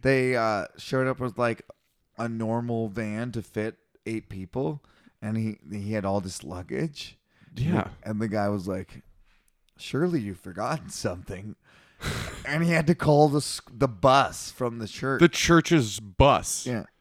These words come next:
Speaker 2: To pick up the Campbells. And then everyone had to bus you around.
Speaker 1: Yeah, no, and then it, like, they had to forward that to every pr-, church we were going to, like,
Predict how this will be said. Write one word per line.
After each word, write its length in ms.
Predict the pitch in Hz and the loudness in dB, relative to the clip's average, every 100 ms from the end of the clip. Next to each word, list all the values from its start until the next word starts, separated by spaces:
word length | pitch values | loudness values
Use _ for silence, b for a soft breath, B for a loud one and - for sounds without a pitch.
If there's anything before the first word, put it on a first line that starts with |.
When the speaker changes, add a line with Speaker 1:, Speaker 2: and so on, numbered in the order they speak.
| _ _ _ - | _ _ _ -2
Speaker 2:
To 100 | 165 | 4
pick 260 | - 156 | 6 6
up 180 | 156 143 | 4 4
the 100 | 143 | 0
Campbells. 680 | - 131 143 104 78 - - _ _ _ - | 2 4 4 2 -4 -8 -16 _ _ _ -4
And 140 | 185 | 4
then 160 | 262 240 | 6 6
everyone 520 | 151 208 240 208 147 | 6 6 6 6 6
had 260 | 120 131 120 | 6 4 4
to 100 | 123 | 4
bus 360 | 101 107 - 107 | 6 4 4 -4
you 100 | 98 | -2
around. 260 | 85 82 | -2 0
Speaker 1:
Yeah, 140 | 170 160 | 0 0
no, 160 | 156 175 | 2 2
and 200 | 139 156 | 2 0
then 160 | 160 143 | -2 -4
it, 180 | 139 151 | -10 0
like, 220 | 151 139 | 2 2
they 100 | 147 | 0
had 100 | 147 | 2
to 80 | 139 | -2
forward 380 | - 147 156 139 | 0 2 2 2
that 200 | 135 117 | 0 0
to 180 | 131 - | -6 -2
every 280 | 120 131 | -2 0
pr-, 160 | 131 120 - - | -2 -4 -6 -14
church 360 | - 131 - | -2 -2 -2
we 120 | 123 | -4
were 100 | 117 98 | -4 -4
going 320 | 110 113 110 | -4 -4 -6
to, 180 | 107 101 | -6 -6
like, 300 | 92 90 _ | -6 -10 _